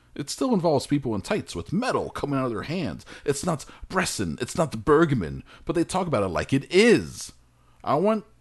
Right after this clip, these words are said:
I went to see Logan 'cause everyone was like, 'This is a great movie.' And I was like, 'Really? No, this is a fine superhero movie.'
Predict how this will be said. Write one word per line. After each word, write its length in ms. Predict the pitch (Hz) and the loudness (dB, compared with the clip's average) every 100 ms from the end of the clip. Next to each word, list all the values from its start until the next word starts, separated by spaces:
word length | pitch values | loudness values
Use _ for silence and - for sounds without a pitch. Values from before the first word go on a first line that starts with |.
| - | 0
I 140 | 196 | 2
went 240 | 190 277 269 | 4 4 2
to 80 | |
see 240 | 202 151 131 | -2 0 2
Logan 420 | 117 107 113 139 | 2 2 2 0
'cause 240 | 147 117 | 0 -2
everyone 220 | 117 127 131 | 2 2 2
was 160 | 127 | 0
like, 260 | 110 117 - | -2 -2 -2
'This 200 | 185 196 | -2 0
is 100 | 190 | 0
a 80 | 170 | 0
great 320 | 165 190 165 | 2 2 4
movie.' 480 | 202 220 151 101 87 | 6 6 4 2 2
And 80 | |
I 20 | 117 | 0
was 140 | 131 | 0
like, 180 | 147 - | -2 -2
'Really? 560 | 233 285 277 269 254 | 0 2 4 2 2
No, 480 | 240 233 190 110 92 | 2 4 4 4 2
this 180 | 170 - | 0 -2
is 100 | 226 | -2
a 80 | 151 | -2
fine 400 | - 127 110 - | 0 -2 0 -2
superhero 600 | - 196 233 117 76 69 | -4 -4 -2 -4 -4 -4
movie.' 400 | 71 69 73 113 | -4 -4 -4 -4